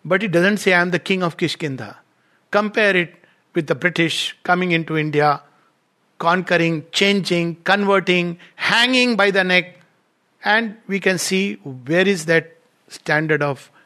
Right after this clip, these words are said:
civilization. So Rama had come to set, he's the first person who embodies the soul of the Aryan type. Of course, Aryan type is not a fixed type. He evolves. From Rama, he goes on to Krishna,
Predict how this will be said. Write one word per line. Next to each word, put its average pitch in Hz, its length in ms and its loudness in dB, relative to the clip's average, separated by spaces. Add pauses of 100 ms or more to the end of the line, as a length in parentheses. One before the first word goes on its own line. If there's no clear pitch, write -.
civilization. 131 800 -4 (540)
So - 220 0
Rama 190 360 0
had 233 240 0
come 190 220 0
to 226 140 -4
set, - 360 -2
he's 180 160 -6
the 180 100 0
first 302 600 0
person 180 420 0
who 175 380 -2
embodies 175 760 0 (340)
the 160 160 2
soul 330 720 0
of 202 200 0
the - 140 0
Aryan 151 400 0
type. - 300 -10 (460)
Of - 160 -4
course, 262 240 2
Aryan 185 360 0
type 185 220 0
is 170 120 -6
not 190 140 -2
a 185 40 0
fixed - 320 -6
type. - 340 -10
He 285 120 2
evolves. 233 500 0
From 165 240 -4
Rama, 160 320 4
he 170 100 2
goes 151 200 0
on 156 160 -2
to 147 80 -8
Krishna, 151 540 -4